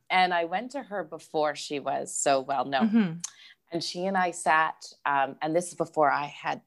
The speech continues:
Speaker 2: Yeah.
Speaker 1: any idea. I actually wanted to know if I was gonna get a boyfriend. Still a question I'd like to know.
Speaker 2: <laughs> Yeah.
Speaker 1: Anyone? Um,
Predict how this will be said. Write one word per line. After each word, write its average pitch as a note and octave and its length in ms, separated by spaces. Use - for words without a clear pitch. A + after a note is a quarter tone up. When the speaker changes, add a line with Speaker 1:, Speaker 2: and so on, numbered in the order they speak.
Speaker 2:
Yeah. F#3+ 200
Speaker 1:
any F3+ 300
idea. D3 320
I E3+ 60
actually G3+ 400
wanted F3+ 160
to - 100
know D3+ 80
if C#3 100
I D3+ 100
was D3 120
gonna C3 160
get B2+ 140
a B2+ 40
boyfriend. D3+ 520
Still C4+ 280
a C#4+ 40
question A3+ 380
I'd D#3+ 160
like C#3+ 220
to C4+ 100
know. D#3+ 220
Speaker 2:
<laughs> - 280
Yeah. A#3 100
Speaker 1:
Anyone? E3 360
Um, F3+ 480